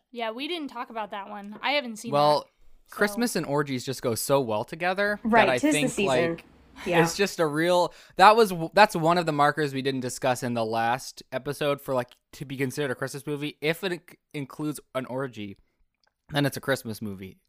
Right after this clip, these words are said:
Speaker 2: just flat out. So
Speaker 3: Exactly.
Speaker 2: great, great job there bringing that one up to our attention. Um,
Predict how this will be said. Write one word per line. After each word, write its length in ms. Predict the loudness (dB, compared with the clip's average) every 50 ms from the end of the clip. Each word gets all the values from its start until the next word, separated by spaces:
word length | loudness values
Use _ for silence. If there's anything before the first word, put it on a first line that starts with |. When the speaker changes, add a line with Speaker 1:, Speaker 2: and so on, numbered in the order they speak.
| _ _ _ _ _ _ _ -10
Speaker 2:
just 260 | -10 -10 -10 -12 -10
flat 280 | -4 0 0 2 2
out. 260 | 0 -2 -4 -8 -12 -8
So 240 | 0 2 2 2
Speaker 3:
Exactly. 440 | 4 2 0 -2 -2 -4 -6 -6 -6 -8
Speaker 2:
great, 360 | -6 0 2 2 2 2 0 -4 _ _ _ _ _ _ _ _ _ -6
great 240 | -4 -2 -2 -2
job 340 | 0 4 4 4 4 2 0 -2
there 180 | 0 0 0
bringing 300 | -2 -4 -4 -4 -4 -4
that 140 | -4 -4 -4
one 120 | -4 -4
up 160 | -6 -6 -8 -6
to 100 | -6 -4
our 140 | -4 -4
attention. 680 | -6 -6 -8 -10 -10 -8 -8 -10 -8 -8 -8 -10 -12 -12 _ _ _ _ _ _ _ _ _ _ -4
Um, 380 | -2 0 2 2 0 -2 -8